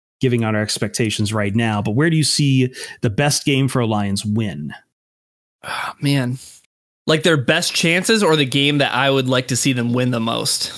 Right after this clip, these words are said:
Speaker 1: The, the game that will be the most entertaining to watch on the field from a neutral standpoint, but also the Lions will win. So it's the same as last question, except the Lions also win at the end.
Speaker 2: Maybe it could end up being, like, a, um,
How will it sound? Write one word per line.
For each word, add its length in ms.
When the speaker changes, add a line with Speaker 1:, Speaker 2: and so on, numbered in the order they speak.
Speaker 1:
The, 200
the 120
game 360
that 180
will 120
be 320
the 220
most 420
entertaining 580
to 80
watch 420
on 220
the 80
field 420
from 220
a 60
neutral 520
standpoint, 720
but 140
also 400
the 80
Lions 480
will 220
win. 260
So 160
it's 120
the 60
same 260
as 120
last 240
question, 480
except 240
the 80
Lions 420
also 320
win 220
at 100
the 160
end. 260
Speaker 2:
Maybe 420
it 100
could 140
end 200
up 180
being, 260
like, 260
a, 280
um, 400